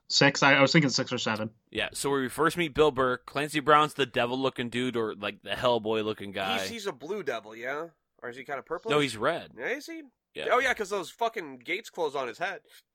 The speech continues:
Speaker 3: And he chips his horns. They have
Speaker 2: It's
Speaker 3: a
Speaker 2: very fun. And now,
Speaker 3: Uh.
Speaker 2: and I love this, 'cause this is when you see, like, the,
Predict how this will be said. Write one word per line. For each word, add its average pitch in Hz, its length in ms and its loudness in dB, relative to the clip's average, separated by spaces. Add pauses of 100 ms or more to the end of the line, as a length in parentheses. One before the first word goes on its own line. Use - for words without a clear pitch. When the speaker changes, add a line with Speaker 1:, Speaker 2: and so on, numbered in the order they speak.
(140)
Speaker 3:
And 156 80 -18
he 131 40 -18
chips - 200 -8
his 123 120 -20
horns. - 280 -8 (120)
They 208 100 -4
have - 80 0
Speaker 2:
It's 139 200 -2 (160)
Speaker 3:
a 123 40 -8
Speaker 2:
very 143 420 2
fun. 113 340 -4
And 151 100 -2
now, 175 180 6
Speaker 3:
Uh. 160 60 -4
Speaker 2:
and 190 160 6
I 180 120 6
love 220 240 0
this, 165 180 -12
'cause 165 160 -6
this 226 120 -6
is - 40 -10
when 226 140 -4
you 202 60 -2
see, 202 200 -6
like, 170 200 0
the, 127 100 -4